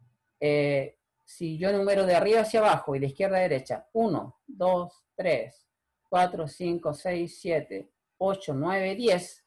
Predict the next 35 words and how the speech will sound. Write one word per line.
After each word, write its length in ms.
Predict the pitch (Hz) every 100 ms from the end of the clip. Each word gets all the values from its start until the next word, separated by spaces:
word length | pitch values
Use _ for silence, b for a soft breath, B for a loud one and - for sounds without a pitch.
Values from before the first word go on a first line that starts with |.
| _
esas 280 | 190 185 190
van 140 | 185
a 60 | 165
ser 140 | -
las 160 | 170 151
diez 160 | 147 -
celdas, 340 | 104 - - -
en 160 | 156
ese 240 | 160 - 135
orden. 300 | 117 85 _ _ _ _ _ _ _ _ _ _ _ _ _ _ _ _ _ _ _ -
El 160 | 143 180
uno 540 | 226 240 247 262 _ _
va 120 | 139
a 20 |
estar 200 | 135 160
ahí, 480 | 156 190 233 240 240 _ _
el 240 | - 147 151
dos 480 | 185 196 190 - _ _ _ 277 - - - - -
con 140 | 143
el 160 | 143 202
dos, 320 | 226 214 190
el 80 | 165
tres 160 | 185
con 120 | 175
el 120 | 147 147
tres, 240 | 208 208
y 120 | 165
así 200 | 165 202
sucesivamente, 720 | 196 165 160 170 131 107 - _ _ -
¿ya? 200 | 160 - _ _ _ _ _ - -
Entonces, 520 | 170 170 220 202 -
si 100 | 160
yo 160 | 147
quiero 180 | 147 214
saber 440 | 202 190 190 -